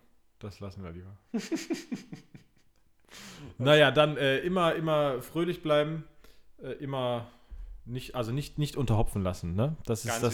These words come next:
Speaker 2: wichtig.
Speaker 1: ist ganz wichtig.
Speaker 2: Viel
Speaker 1: Nicht
Speaker 2: trinken.
Speaker 1: viel trinken, nicht unterhopfen lassen. Viel Spaß, eine schöne Woche.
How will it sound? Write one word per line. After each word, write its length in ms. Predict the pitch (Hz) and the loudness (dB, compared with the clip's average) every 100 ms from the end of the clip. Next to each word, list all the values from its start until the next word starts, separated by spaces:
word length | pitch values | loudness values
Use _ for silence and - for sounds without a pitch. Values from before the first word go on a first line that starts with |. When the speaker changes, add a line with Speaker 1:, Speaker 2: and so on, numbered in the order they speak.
| 117 | 0
Speaker 2:
wichtig. 320 | 104 95 - | -4 -6 -8
Speaker 1:
ist 80 | - | -4
ganz 340 | 101 98 - | -2 -2 -6
wichtig. 300 | 95 - 85 | -8 -8 -10
Speaker 2:
Viel 200 | - 151 | -4 -4
Speaker 1:
Nicht 80 | 156 | -4
Speaker 2:
trinken. 580 | - 127 139 139 143 135 - - - - | -6 -6 -6 -10 -10 -12 -16 -20 -20 -14
Speaker 1:
viel 240 | - 110 | -4 -4
trinken, 420 | 110 113 107 110 | -4 -4 -4 -4
nicht 160 | 107 101 | -6 -6
unterhopfen 440 | 110 104 101 95 101 | -8 -6 -6 -6 -6
lassen. 340 | 95 98 95 - - - - - - - - - 196 | -6 -6 -8 -10 -20 -20 -20 -20 -20 -20 -20 -20 -14
Viel 220 | - 147 | -2 -2
Spaß, 420 | 147 127 123 - | 4 6 6 2
eine 100 | 120 | -2
schöne 340 | - 135 143 120 | 0 0 2 2
Woche. 380 | 120 123 127 | 2 2 -2